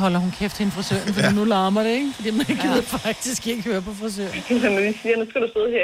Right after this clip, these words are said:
Speaker 3: i femogfyrre minutter med farve i håret, så får du den her hjelm på," og så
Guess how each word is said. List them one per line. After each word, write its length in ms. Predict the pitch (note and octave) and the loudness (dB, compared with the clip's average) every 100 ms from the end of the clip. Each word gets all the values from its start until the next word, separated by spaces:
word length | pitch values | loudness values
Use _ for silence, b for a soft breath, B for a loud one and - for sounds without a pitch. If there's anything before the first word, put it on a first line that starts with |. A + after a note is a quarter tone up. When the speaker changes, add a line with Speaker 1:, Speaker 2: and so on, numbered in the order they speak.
| G3+ | 0
Speaker 3:
i 20 | F#3+ | -4
femogfyrre 380 | G3 G3 A3 F3+ F3+ | -6 -4 -4 -2 -2
minutter 220 | F3+ G#3 F3+ | -2 -4 -4
med 40 | - | -2
farve 200 | - D#3+ G3+ | 0 2 2
i 40 | F3+ | 0
håret, 180 | D3+ G#3 | -2 -4
så 80 | G#3 | -6
får 100 | G3 F#3+ | -4 -4
du 40 | F3+ | -2
den 80 | G#3 | -2
her 60 | G3 E3+ | -2 0
hjelm 180 | F3+ - G#3+ | 0 0 -4
på," 40 | - | -4
og 40 | |
så 40 | - | -4